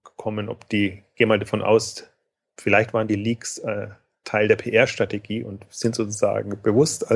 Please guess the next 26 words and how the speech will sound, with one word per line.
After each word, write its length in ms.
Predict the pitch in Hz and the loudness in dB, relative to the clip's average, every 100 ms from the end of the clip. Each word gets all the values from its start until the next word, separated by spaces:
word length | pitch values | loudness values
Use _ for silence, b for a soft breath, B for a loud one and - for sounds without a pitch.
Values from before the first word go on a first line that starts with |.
| - 120 | 2 4
aber 140 | 117 | 4
genau 240 | 120 113 120 | 4 4 2
ans 180 | 98 | 0
Manager-Magazin 680 | 113 139 131 110 104 110 120 | 0 0 0 0 0 -2 -2
gegeben 300 | 110 107 113 110 | -2 -2 -4 -2
worden, 140 | 107 | -2
kann 120 | - | 0
ich 60 | 110 | -2
mir 60 | 107 | -2
nicht 140 | 104 | -2
vorstellen. 420 | 120 127 - 104 | 0 0 0 0
Aber 140 | 104 110 | 4 4
jetzt 180 | 117 | 4
sozusagen 320 | 123 107 110 110 B B B - | 0 -2 -2 -4 B B B -4
nochmal 260 | 127 117 | 2 2
parallel 560 | 113 113 107 113 131 127 | 4 4 4 4 4 2
zu 120 | 123 | -2
den 100 | 107 | -2
Quartalszahlen 920 | 110 - 107 113 120 - 110 104 104 | -2 -2 0 0 -2 -2 0 0 0
auch, 280 | 107 98 - B B B - | 2 0 -2 B B B -2
ähm, 280 | 98 101 107 | 0 0 -4
die 120 | 104 | -2
große, 500 | 104 101 - 98 92 - _ | 0 2 2 2 2 -4 _
ähm, 280 | 95 90 - - | -6 -6 -8 0
Rocket, 500 | 113 110 120 - - - | 2 4 2 0 -10 -4
ähm, 280 | 104 101 | -4 -4